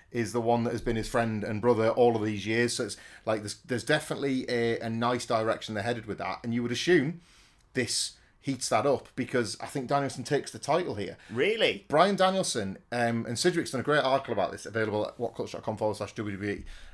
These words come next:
Speaker 1: where he's talked about his fatal flaw being his lack of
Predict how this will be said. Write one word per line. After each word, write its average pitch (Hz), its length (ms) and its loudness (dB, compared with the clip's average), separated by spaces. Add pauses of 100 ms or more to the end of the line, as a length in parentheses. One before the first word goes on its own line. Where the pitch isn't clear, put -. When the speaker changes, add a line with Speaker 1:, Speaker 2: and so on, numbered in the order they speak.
(100)
Speaker 1:
where 107 400 4
he's - 180 -8
talked 123 200 0
about 110 280 0
his 107 460 -6
fatal 151 380 2
flaw 131 360 2
being 104 240 -4
his 98 140 -4
lack 107 280 -2
of 101 160 -4